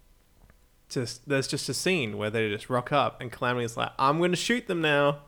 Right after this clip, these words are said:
And that's it. And then, like, she leaves. Uh, but then, like, what's his name?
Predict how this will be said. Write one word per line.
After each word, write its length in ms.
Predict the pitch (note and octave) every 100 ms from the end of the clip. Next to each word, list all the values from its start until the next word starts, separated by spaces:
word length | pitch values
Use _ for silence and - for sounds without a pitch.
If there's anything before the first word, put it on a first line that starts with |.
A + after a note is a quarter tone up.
| - - - - _ _ _ _ _ _ -
And 160 | A#2+
that's 280 | B2+ B2+ -
it. 380 | D3+ C3+ - - - _ _ _ A2+
And 180 | A#2+
then, 320 | A#2+ A#2+ A#2 A#2
like, 260 | A2 - -
she 140 | - B2+
leaves. 580 | B2+ B2+ B2+ B2 - - - - - _ _ -
Uh, 60 |
but 420 | C3 C#3 A#2+ - C3+
then, 640 | C3+ B2+ B2 B2 A#2 A#2+ - _ _ -
like, 480 | A#2+ A#2 - - - -
what's 180 | C3 -
his 100 | C3
name? 180 | A2+